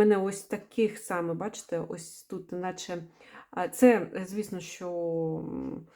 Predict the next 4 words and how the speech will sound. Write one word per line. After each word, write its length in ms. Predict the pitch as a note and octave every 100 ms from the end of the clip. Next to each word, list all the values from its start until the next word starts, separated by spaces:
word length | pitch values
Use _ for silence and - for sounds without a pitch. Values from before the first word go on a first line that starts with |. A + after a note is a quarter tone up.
| - _
такий 240 | - F#3
підперламутр, 1300 | D#3+ G3+ - F#3+ F3+ F#3 F#3+ F#3+ F#3 E3 F3 E3+ E3 - - _
а, 300 | - - - - -
пластик, 500 | A3 - - - -